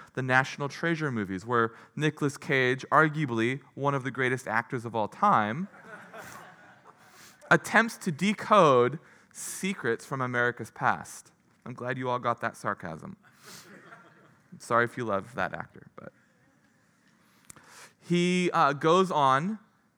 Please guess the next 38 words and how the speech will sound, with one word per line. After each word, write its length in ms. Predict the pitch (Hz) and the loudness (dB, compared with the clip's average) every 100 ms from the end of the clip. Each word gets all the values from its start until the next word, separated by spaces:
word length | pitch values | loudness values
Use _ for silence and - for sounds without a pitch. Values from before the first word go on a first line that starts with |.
| _ _ | _ _
uh, 200 | - 123 | -2 -2
through 200 | - 165 | 0 2
the 80 | 170 | 4
movies 380 | 160 139 147 147 | 4 6 4 4
and 80 | 139 | -2
discovers 640 | 139 - 170 175 180 170 | -4 0 0 2 0 -2
treasures 640 | - - 180 170 170 165 143 | -12 0 2 2 2 0 -2
and 140 | 117 | -8
secrets, 500 | - 170 - 160 151 - | -4 -4 0 -4 -2 -4
all 260 | 156 170 | 0 2
while 280 | 151 139 143 | 6 6 6
solving 520 | 139 139 131 135 131 | 2 -2 -2 -2 -8
puzzles. 760 | - 156 135 104 80 - - _ _ _ _ _ _ _ | 2 2 4 -2 -6 -14 -20 _ _ _ _ _ _ _
Now, 80 | 156 | 0
this 220 | 165 208 196 | 4 4 2
is 140 | 160 | -2
not 340 | 160 196 226 | 6 8 8
the 80 | 147 | 4
type 320 | - 139 135 | -2 -2 -2
of 120 | 131 123 | -6 -6
mystery 560 | 139 147 - 139 123 | -4 -4 -6 -6 -6
that, 340 | 117 120 - _ _ _ _ - | -2 -2 -4 _ _ _ _ -8
uh, 140 | 131 | -4
is 140 | 127 123 | -4 -6
referred 400 | 131 - 139 139 | -10 -4 -6 -4
to 140 | 139 | -12
here 340 | 127 123 117 104 | -10 -6 -4 -4
in 100 | 117 | -6
the 80 | |
New 120 | 113 117 | -6 -4
Testament. 720 | - 170 - 90 87 - _ _ _ _ _ _ _ _ _ _ _ - | -4 -4 -6 -10 -10 -16 _ _ _ _ _ _ _ _ _ _ _ -4
This 240 | 156 - | -2 -2
mystery 560 | 143 170 180 - 180 165 | 2 4 4 0 -2 0
doesn't 400 | 147 151 165 - | 2 2 2 -2
require 720 | 139 139 143 135 139 139 131 | -4 -2 4 6 8 6 4
a 60 | |
decoder 600 | 120 123 - 135 151 147 | 0 -8 -2 0 2 0
ring 420 | 151 156 151 160 | 0 -2 -4 -8